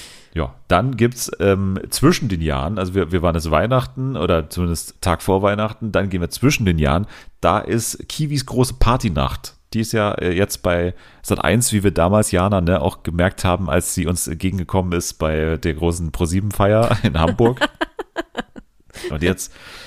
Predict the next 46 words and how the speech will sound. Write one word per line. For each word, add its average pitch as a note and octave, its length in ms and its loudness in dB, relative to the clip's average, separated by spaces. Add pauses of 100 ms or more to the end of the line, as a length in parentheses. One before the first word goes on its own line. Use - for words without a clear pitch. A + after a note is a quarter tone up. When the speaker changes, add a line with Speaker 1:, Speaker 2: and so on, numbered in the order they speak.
(120)
Speaker 1:
läuft G2 320 4
auch G2 120 2
die G#2 100 2
erste F#2 280 4
ihrer F2+ 200 2
Partynächte F#2+ 600 0
am F2 120 -4
siebenundzwanzigsten A2 720 -2
Dezember F#2 420 -2
um D#2+ 80 -6
zwanzig F#2 280 -4
Uhr E2 60 -4
fünfzehn, G#2 500 -4 (240)
vier C#3 320 2
Tage A2+ 500 0 (460)
bevor A2+ 320 2
sie A2+ 120 0
dann G#2+ 180 2
an F2+ 120 -2
der F#2+ 100 2
Silvestershow G2 840 4
im F2 140 -6
Z G#2 160 2
D F#2 40 4
F A#2 140 2
jetzt E2 220 0
dann D2+ 160 -2
zu D#2 100 -6
sehen E2 200 0
ist. G#2+ 280 -2 (300)
Die F2 40 -2
Sendung F2 280 0
aber, E2 340 0
nehme F2 160 -2
ich E2 80 -4
mal D#2 120 -2
an, E2 60 -2
ist D2+ 200 -4
aufgezeichnet F#2+ 640 -2
da F2 120 2
zwischen F2+ 280 -6
den E2+ 100 -4
Jahren E2 360 -6
für F2+ 120 -6
Sat E2 180 -4
eins. F#2 300 -4